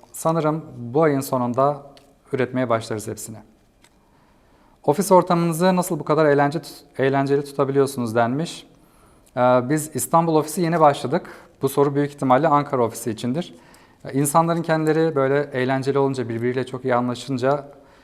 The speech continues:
kimyaları tutunca gerisi kolay oluyor. Biz de umuyoruz ki İstanbul ofisini aynı eğlenceli düzeye getirebileceğiz ve böylece daha iyi içerikler üretebileceğiz.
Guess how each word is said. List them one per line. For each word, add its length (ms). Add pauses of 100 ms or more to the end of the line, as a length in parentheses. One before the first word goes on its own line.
(120)
kimyaları 520
tutunca 500 (140)
gerisi 320
kolay 260
oluyor. 280 (520)
Biz 200
de 60
umuyoruz 400
ki 100
İstanbul 500
ofisini 460 (340)
aynı 300
eğlenceli 480
düzeye 220
getirebileceğiz 760 (480)
ve 400
böylece 400
daha 220
iyi 200
içerikler 360
üretebileceğiz. 680